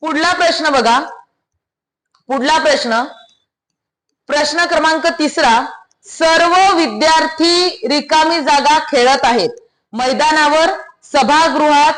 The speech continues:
वाचनालयात की प्रयोगशाळेत?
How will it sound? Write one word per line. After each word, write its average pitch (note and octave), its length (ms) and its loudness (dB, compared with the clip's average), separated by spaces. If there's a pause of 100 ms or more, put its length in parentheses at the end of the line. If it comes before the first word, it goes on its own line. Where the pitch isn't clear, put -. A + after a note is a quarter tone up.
(280)
वाचनालयात C#4 840 2
की - 340 -8
प्रयोगशाळेत? C4+ 840 0